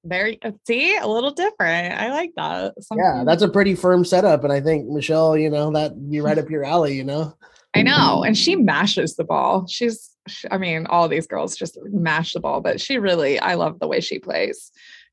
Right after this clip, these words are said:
Speaker 1: Very offensive, very <laughs> emotional.
Speaker 2: Yeah. Yeah, I remember watching her, like, kinda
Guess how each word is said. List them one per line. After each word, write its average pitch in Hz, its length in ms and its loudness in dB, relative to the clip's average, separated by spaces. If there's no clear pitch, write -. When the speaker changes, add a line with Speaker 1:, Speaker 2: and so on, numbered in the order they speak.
Speaker 1:
Very 220 260 2
offensive, 160 920 0
very 185 520 0
<laughs> - 40 -4
emotional. 190 1400 0
Speaker 2:
Yeah. 139 320 2
Yeah, 156 160 4
I 175 40 6
remember 180 300 6
watching 151 380 2
her, 156 260 2
like, 131 280 -4
kinda 131 420 -2